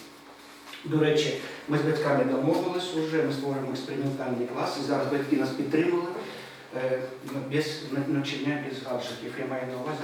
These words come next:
без комп'ютерних ігор. Загрози. Я вже сказав, що поряд з нами, що три ліцеї, які, які, е, ну, також є,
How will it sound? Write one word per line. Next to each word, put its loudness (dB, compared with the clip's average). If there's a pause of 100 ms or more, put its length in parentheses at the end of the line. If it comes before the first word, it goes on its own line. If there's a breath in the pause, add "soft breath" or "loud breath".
(140)
без -4
комп'ютерних -8
ігор. -12
Загрози. 4 (520 loud breath)
Я 6
вже 6
сказав, 4 (580 loud breath)
що -6
поряд 4
з 2
нами, 6 (180)
що -2
три 0 (160)
ліцеї, 2 (260)
які, 2 (320)
які, -2 (320 loud breath)
е, 0
ну, 2
також -2 (160)
є, 2